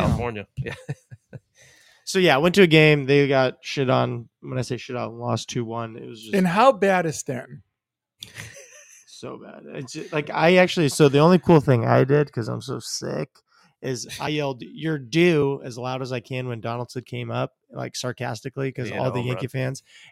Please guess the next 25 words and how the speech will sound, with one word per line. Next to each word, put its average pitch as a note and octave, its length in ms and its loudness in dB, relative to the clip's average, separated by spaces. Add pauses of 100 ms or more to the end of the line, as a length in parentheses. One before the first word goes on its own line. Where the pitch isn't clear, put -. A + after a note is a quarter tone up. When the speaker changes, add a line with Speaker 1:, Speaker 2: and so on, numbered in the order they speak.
Speaker 2:
and C3 120 -4
he C3 260 -2
absolutely B2+ 460 -4
dropped A#2+ 380 -6
dong A2 360 -2
on G#2+ 120 -8
the G#2 80 -6
ball. G#2 260 -6
Like, A2+ 220 -8
I B2 140 -4
mean, A#2+ 140 -4
he A#2+ 260 -2
Speaker 3:
<laughs> - 40 -14
He F#3+ 100 2
did. E3 320 4 (120)
Speaker 2:
he D3 160 2
Speaker 3:
That E3+ 200 6
was G3+ 120 6
Speaker 2:
obliterated, - 160 4
Speaker 3:
good. G3 60 4
And G3 100 2
then A3 140 4
Speaker 2:
he - 60 4
Speaker 3:
his, G3+ 160 4
Speaker 2:
pimped, C#3 160 -4